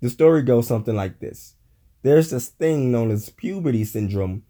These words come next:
where abnormal experiences caused by sensitivity and instability during adolescence happens to young teens going through troubles.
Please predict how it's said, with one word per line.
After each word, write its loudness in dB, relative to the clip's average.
where 2
abnormal 0
experiences -4
caused 0
by 0
sensitivity -4
and -4
instability -4
during -6
adolescence -4
happens -6
to -8
young 0
teens -4
going -4
through -10
troubles. -6